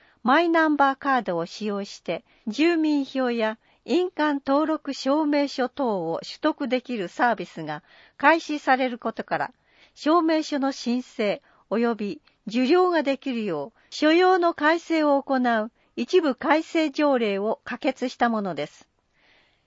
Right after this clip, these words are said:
施行期日、令和四年十月三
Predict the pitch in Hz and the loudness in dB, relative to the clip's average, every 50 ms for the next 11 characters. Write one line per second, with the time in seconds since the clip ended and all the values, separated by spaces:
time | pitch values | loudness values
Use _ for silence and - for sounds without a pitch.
0 | _ _ _ - - 302 - - 359 370 370 349 - - 294 226 220 202 - _ | _ _ _ -6 -4 -4 0 2 4 4 4 2 0 -4 -4 -4 -4 -6 -8 _
1 | - 156 - - _ _ _ _ _ _ _ _ _ _ - 254 339 359 339 285 | -12 -12 -12 -12 _ _ _ _ _ _ _ _ _ _ 0 2 4 4 4 4
2 | 233 214 190 190 196 196 190 190 180 170 151 - - _ _ _ - 185 185 - | 4 4 2 2 -2 -2 -2 -4 -4 -4 -6 -10 -14 _ _ _ -10 -8 -2 0
3 | 311 339 339 320 311 294 285 - - 247 226 202 190 - | 2 2 2 2 0 -2 -4 -4 -6 -6 -4 -4 -6 -8